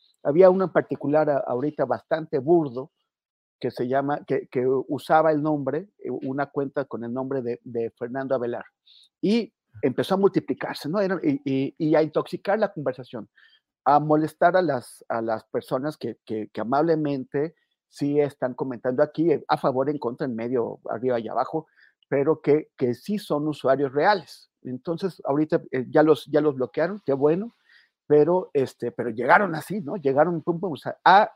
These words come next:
a, eh, a, a, a tratar de pro-, de, de proteger la imagen de, de Carlos Slim y a atacarnos. Eh, yo, yo creo que normalmente Carlos Slim o su empresa debe haber, o su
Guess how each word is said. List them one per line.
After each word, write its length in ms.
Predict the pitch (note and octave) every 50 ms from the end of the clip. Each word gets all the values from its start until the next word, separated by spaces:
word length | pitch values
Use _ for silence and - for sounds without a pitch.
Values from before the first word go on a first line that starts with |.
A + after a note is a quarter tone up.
| _ _ _ _ _
a, 340 | - E3 E3+ F3+ F#3+ F#3+ - _
eh, 340 | - B2 A#2+ A#2 A#2 A#2 - _
a, 200 | - A#2+ A#2+ A#2+ B2 - -
a, 400 | B2+ A#2+ A#2 A#2 A#2 A2+ G#2 - _ _ _ _ _ _ _ _ _ _ _ _ _ -
a 420 | A#2+ A2+ A#2 A#2+ A#2+ A#2 A#2+ - _ _
tratar 340 | - C3+ - - D#3+ D#3+
de 120 | D#3 E3 E3
pro-, 180 | - - E3 -
de, 220 | D3+ B2+ B2 A#2 _ _ _ _ -
de 200 | - C3+ B2+ A#2+
proteger 640 | - - C3+ C3+ - C3+ - - - D3 D3+ D3 D3 - - - _
la 140 | - B2 B2+
imagen 520 | B2+ B2+ C#3+ C#3+ C3+ - - C#3+ C3+ C3
de, 340 | B2 C3+ C3+ C#3+ C#3 C3+ - _
de 500 | - B2+ A#2 A#2+ A#2 A2+ A2+ A2+ A2+ A2 -
Carlos 300 | - C#3 D3+ E3+ F3 -
Slim 280 | F#3+ G3 G3 A3 A3+ - _ _ _ _ _ _ _ _ _ _
y 180 | - D#3 D#3 D#3
a 320 | C#3+ C#3 C#3 C#3+ C#3 - _
atacarnos. 600 | - C3 - C3+ - - B2 A#2 A#2+ A2+ - - - _
Eh, 140 | - C#3+ C3+ C#3+
yo, 200 | D3 C#3+ E3+ E3+
yo 140 | E3 E3 F3+
creo 240 | - F3+ F3+ F#3 F3+
que 120 | - D3
normalmente 840 | B2+ B2 B2+ C3+ D#3 E3 F3 E3+ E3+ F3 E3+ E3+ - _ D#3+ D#3+ D#3 _ _ _ _ _ _
Carlos 320 | - D#3 D#3 D#3+ E3 D3+ -
Slim 400 | D3+ - - E3 D#3 D#3 E3 - -
o 160 | C3+ B2+ A#2+
su 160 | - - B2
empresa 500 | B2 A#3+ - - D3 D3+ D3 - - C3+
debe 200 | C#3 C3 B2+ C3
haber, 200 | C3 B2+ C3+ B2 -
o 120 | - -
su 160 | - - B2